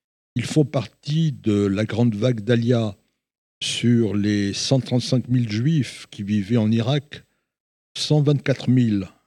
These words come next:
deviennent israéliens avant la fin de l'année mille neuf cent cinquante et un. Pourquoi ?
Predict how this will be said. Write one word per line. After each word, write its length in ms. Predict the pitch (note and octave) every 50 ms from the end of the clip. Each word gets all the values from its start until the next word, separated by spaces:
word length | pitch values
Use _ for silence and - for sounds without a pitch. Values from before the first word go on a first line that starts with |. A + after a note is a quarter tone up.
| _ _ _
deviennent 280 | G#2 F#2+ G#2 A2 G#2+ A2
israéliens 600 | G2 - - - - G#2+ G#2+ G#2+ G#2+ A#2 A#2 A2
avant 240 | G2 F#2+ G2 G#2+ G#2+
la 140 | G2+ G2+
fin 340 | - - - - A#2 A2+ A2+
de 160 | A2 F2+ G2
l'année 400 | F#2 F#2 G2 G2+ G2+ G2+ G#2 G#2+ G#2 G2+
mille 140 | G2 G2
neuf 140 | G2+ F#2 -
cent 160 | - - A#2 G#2 - - - - _ _ _ _ _ _ _ _ -
cinquante 420 | A2 G#2+ - - A2+ G#2+ - A#2
et 80 | A2+ G#2+
un. 180 | G#2 G2+ F#2+ - - _ _ _ _ _ _ _ _ _ _ _ _ _ _ _ _ _ _ _
Pourquoi ? 400 | - - - - B2+ A2+ G#2+